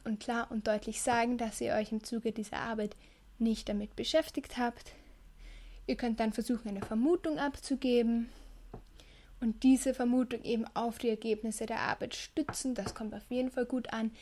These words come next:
Es geht in dieser Diskussion nicht darum, dass ihr alles perfekt beantwortet, sondern eher darum, dass ihr über dieses Thema reden könnt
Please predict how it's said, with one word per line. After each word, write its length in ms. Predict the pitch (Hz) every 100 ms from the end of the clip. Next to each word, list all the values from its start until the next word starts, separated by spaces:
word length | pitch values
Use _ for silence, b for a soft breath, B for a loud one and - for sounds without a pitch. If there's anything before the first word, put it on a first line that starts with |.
| B B B B
Es 200 | - -
geht 260 | 247 254 247
in 100 | 240
dieser 240 | 240 240
Diskussion 640 | 233 - 247 226 226 220
nicht 280 | 254 - -
darum, 280 | 240 233 220
dass 160 | 208
ihr 120 | - 233
alles 260 | 208 202
perfekt 580 | - - - 233 226 -
beantwortet, 720 | - 262 262 - 226 214 220 B B B
sondern 280 | - 208 208
eher 280 | 247 240 233
darum, 380 | 226 226 220 214 B B -
dass 260 | 220 214 233
ihr 140 | 214
über 260 | 269 254 247
dieses 320 | 226 233 -
Thema 440 | - 220 208 208 - 285
reden 340 | 269 254 233
könnt 480 | - 220 208 226